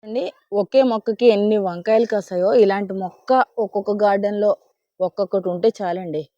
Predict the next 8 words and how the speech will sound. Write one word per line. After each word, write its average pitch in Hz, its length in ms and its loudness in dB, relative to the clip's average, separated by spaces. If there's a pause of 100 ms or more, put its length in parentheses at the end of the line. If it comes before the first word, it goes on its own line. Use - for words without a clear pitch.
(220)
వాళ్ళ 175 220 -2
ఇంటికి 202 320 0
సరిపడా 190 320 0 (140)
కాయలు 185 280 0
అయితే 180 220 -4
వచ్చేస్తాయి. - 460 -10 (160)
చూడండి 185 340 -4 (140)
ఎన్ని 180 140 -4